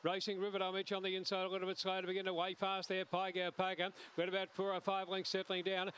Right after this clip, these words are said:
Magic Panther over on the inside, Noel followed further back by Urana Fernando. Next on the inside there came Riverdale Goldie, followed by Aston Cinnamon.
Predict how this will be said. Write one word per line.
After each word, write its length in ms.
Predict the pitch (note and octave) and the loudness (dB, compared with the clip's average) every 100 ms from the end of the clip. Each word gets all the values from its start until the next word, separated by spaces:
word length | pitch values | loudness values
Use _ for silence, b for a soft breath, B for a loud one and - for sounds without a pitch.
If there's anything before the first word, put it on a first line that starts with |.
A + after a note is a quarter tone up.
| B | B
Magic 320 | D#3+ F3+ F#3 C#3+ | -2 0 -2 0
Panther 360 | F3+ F#3+ G3 | 0 0 0
over 180 | F#3 F#3 | 0 0
on 80 | F#3 | 0
the 140 | F#3+ | 0
inside, 340 | F#3+ G3 F#3 F3 | 0 0 0 0
Noel 220 | F#3+ F3+ | 0 0
followed 280 | G3 F#3+ F#3 | 0 0 0
further 180 | G3 F#3 | -2 0
back 180 | F#3 - | 0 0
by 160 | F#3+ | 0
Urana 380 | F#3+ F3+ F#3+ F#3 | 2 2 0 0
Fernando. 460 | F#3 F#3+ G3 F3 F#3 B B - | 0 0 2 2 0 B B -2
Next 220 | F3 G3 | 0 0
on 80 | G3 | 0
the 160 | F#3+ G3 | 0 0
inside 260 | F3+ G3 | 0 0
there 140 | F#3+ F#3+ | 0 0
came 200 | F#3+ F#3 | 0 0
Riverdale 380 | G3+ F#3+ F#3+ | 2 2 2
Goldie, 380 | F3 G3 F#3 F#3 | 2 0 2 0
followed 320 | E3 G3 F#3+ | 2 2 2
by 140 | F3+ G3 | 0 0
Aston 280 | G3 - E3 | 0 -2 -2
Cinnamon. 460 | - G3+ F3+ F#3+ | 0 2 0 0